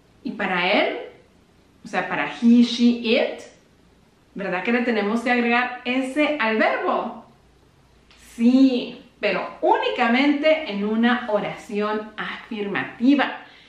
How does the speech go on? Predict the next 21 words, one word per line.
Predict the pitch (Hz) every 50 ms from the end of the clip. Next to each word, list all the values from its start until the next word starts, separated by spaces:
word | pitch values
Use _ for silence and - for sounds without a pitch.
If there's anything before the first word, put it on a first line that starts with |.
| _ -
Y | - 196
aquí | 170 - - - 254 330 392 - -
esta | - - - - - 220 226
oración, | 233 208 - - - - 220 240 277 277 254
¿verdad | 208 - 139 170 185 -
que | 233 214 208
no | 208 208 214 214 220
es | 226 247 269 285 285 - - - - - - -
una | 240 247 254 262 262 254 254
oración | 254 247 220 214 220 - - 240 233 240
afirmativa? | 254 262 240 285 269 254 233 220 220 226 320 370 - 480 403 277 269 262 - - - - _ _ _ _ _ - - - - - _ _ -
No, | 240 285 - - - - - -
es | - 202 202 -
una | 262 262 262 277 277 269
oración | 262 240 208 202 202 - 226 220 214 226 226
negativa | 220 214 220 214 220 - 277 294 302 - - - - - - - -
y | 185 175
tiene | 175 - - 226 214 240 247 269 277 311 339 349 - - 208 208
el | 196 196
auxiliar. | 196 208 208 214 214 - - - 226 214 208 208 208 202 202 196 185 156 - - - - - _ _ _ _ _ _ _ _ _ _ _ _ _ _ _
Y | - 240 233 233 - - - - -